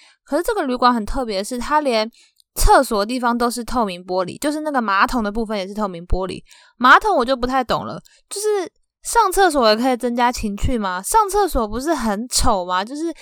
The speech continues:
你要擦屁股之类的，就是那个动作不会很优雅，到底要透明玻璃门，到底是可以干嘛？还有就是一个很特别的是，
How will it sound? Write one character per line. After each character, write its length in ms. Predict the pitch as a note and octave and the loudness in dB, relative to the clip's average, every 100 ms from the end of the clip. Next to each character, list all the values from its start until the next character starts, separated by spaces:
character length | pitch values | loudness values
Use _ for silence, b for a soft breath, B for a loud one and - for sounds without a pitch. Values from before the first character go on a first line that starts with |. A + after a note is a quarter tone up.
| B - | B -14
你 120 | G#3+ | -6
要 160 | B3 D#4 | -2 0
擦 320 | - D#4 G#3 | 0 0 2
屁 200 | E4+ D4 | 0 -2
股 180 | A3 F#3+ | -4 -8
之 180 | A3 | -4
类 200 | C4 B3+ | 0 0
的， 100 | G3+ | -2
就 140 | G3 D4+ | -4 -4
是 100 | E4 F4+ B - | -4 -6 B -10
那 80 | A#4 | -4
个 100 | G#4+ | -2
动 220 | G4+ F#4 | 0 2
作 160 | F#4 E4 | 2 2
不 140 | D#4 | 2
会 120 | E4 | 2
很 120 | D4 A3+ | 2 0
优 180 | B3 | 0
雅， 300 | B3+ G#3+ F#3 | 0 -2 -2
到 160 | G#3+ C4+ | -2 -2
底 100 | A#3 | 0
要 140 | G3+ | -2
透 180 | A3 C4+ | 0 -2
明 200 | A#3 G3 | -2 -4
玻 180 | G3+ G#3+ | -4 -4
璃 160 | G3 F3+ | -4 -8
门， 160 | - | -10
到 160 | G3 G#3+ | -6 -6
底 160 | F3+ | -6
是 260 | - G#3+ F#3+ _ - | -8 -8 -8 _ -10
可 140 | G#3+ | -8
以 60 | G3 | -4
干 180 | G3+ | -4
嘛？ 160 | G#2+ - - b b _ | -4 -10 -16 b b _
还 160 | - | 4
有 120 | F4+ E4+ | 6 6
就 100 | E4 | 2
是 80 | |
一 60 | D#4+ | 0
个 140 | C4+ | 0
很 200 | A#3+ G#3+ | 0 -2
特 200 | G3 C#4+ | 0 0
别 160 | A3+ G3 | 0 -2
的 140 | F#3 | -4
是， 300 | G3 - A#3 | -4 -4 -6